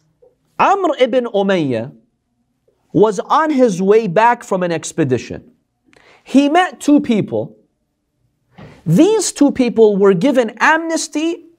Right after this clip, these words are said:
by the Muslims. The Prophet had given them amnesty. That you two, we have forgiven you, we don't have a problem with you, we grant you amnesty, don't plot against us, we won't plot against you.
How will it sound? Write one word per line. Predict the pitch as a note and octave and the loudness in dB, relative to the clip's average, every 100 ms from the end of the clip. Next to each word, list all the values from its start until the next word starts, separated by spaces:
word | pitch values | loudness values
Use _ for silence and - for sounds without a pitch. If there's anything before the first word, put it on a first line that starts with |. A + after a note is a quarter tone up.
| - | -2
by | G#3+ A#3+ B3+ C4+ - | 0 0 -4 -10 -16
the | D3 F3+ | -6 -2
Muslims. | F3+ - C#3+ C#3+ - - _ | -2 -4 -10 -12 -14 -20 _
The | - | -4
Prophet | G#3+ C#4+ D4+ C#4+ | -2 0 0 -2
had | A#3+ G3 | -4 -2
given | A3+ A3 | 0 0
them | G#3 F#3 | -2 -2
amnesty. | F3+ D#3+ A#2+ - - - _ _ _ _ | -2 -2 -6 -10 -16 -16 _ _ _ _
That | F3 F#3+ | -2 -2
you | F#3+ A#3 C#4+ | -2 0 -2
two, | C#4+ B3 B3 C#4+ D4+ - _ _ _ - _ _ - | -4 -6 -6 -6 -10 -18 _ _ _ -20 _ _ -2
we | F#3 A3 A3+ | 2 2 2
have | G#3+ F#3+ - | 2 0 0
forgiven | E3 D#3 A#3 B3+ | -2 2 2 0
you, | B3 B3+ | -4 -4
we | B3 F#3 | -2 0
don't | E3+ | 0
have | E3+ | 0
a | D#3 | 0
problem | D#3 A3 A3+ A#3+ | 0 0 0 -4
with | A#3 | -4
you, | A3+ A#3+ | -4 -2
we | G3+ | -2
grant | D#3 G#3 G#3 G3 | 0 0 0 -2
you | |
amnesty, | E3 G3+ A3+ A3+ A3+ B3 | 0 0 -2 -6 -6 -6
don't | G3+ G3 G3+ | 0 0 0
plot | G#3+ A3 | 0 0
against | G#3+ A3 A3 G#3+ | 0 -6 -8 -4
us, | G#3+ G3+ | -6 -2
we | G3 | 0
won't | F#3 F3 | 2 0
plot | E3+ D3 | 0 0
against | B2 A2+ G2+ - | 0 -6 -8 -12
you. | E2+ | -16